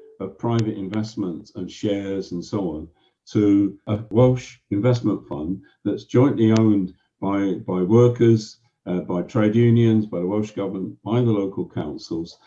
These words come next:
an investment fund which invests in those projects of developing Welsh capabilities that I talked about before. In Canada, they call this a solidarity fund,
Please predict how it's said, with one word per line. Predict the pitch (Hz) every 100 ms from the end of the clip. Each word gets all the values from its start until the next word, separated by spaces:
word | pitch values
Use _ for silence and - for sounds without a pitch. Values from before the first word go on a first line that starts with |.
| _ _ _ _
an | 95
investment | 104 113 143 - 98 -
fund | 92 87 90 _ _
which | - 107 -
invests | - 113 107 135 113 - - - - _ _
in | 104
those | 107 113 110 107 - _ _ -
projects | 139 120 - - -
of | 92
developing | 104 107 107 107 98
Welsh | 104 117 117
capabilities | 110 104 98 113 117 110 80 76 - _ _
that | 98 98
I | 95
talked | - 104 92 90
about | 92 87 87
before. | 87 - 95 82 - _ -
In | 104
Canada, | - 160 160 113 82 110 - - _
they | 104 104
call | 104 113 107
this | 113 113
a | 110
solidarity | - 113 113 113 113 107 95 87
fund, | 76 76 71